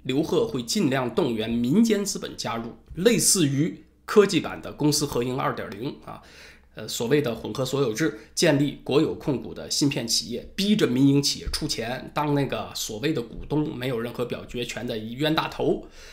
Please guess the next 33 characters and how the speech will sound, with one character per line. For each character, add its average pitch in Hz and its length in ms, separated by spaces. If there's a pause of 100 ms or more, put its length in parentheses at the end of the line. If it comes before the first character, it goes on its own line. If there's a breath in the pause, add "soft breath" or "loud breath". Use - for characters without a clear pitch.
(340 loud breath)
此 - 160
外 202 140
呢， 175 120
还 156 100
会 160 160
加 156 160
上 160 200
一 139 40
些 143 140
政 160 180
策 - 140
优 143 180
惠 - 160
了， - 140 (220)
使 - 200
用 170 200
土 120 180
地 185 160
的 143 100
价 156 220
格 147 160
优 185 140
惠， 165 280
多 151 160
少 - 160
多 139 140
少 117 140
年 120 180
免 143 240
税 151 240
之 - 160
类 143 160
的。 - 160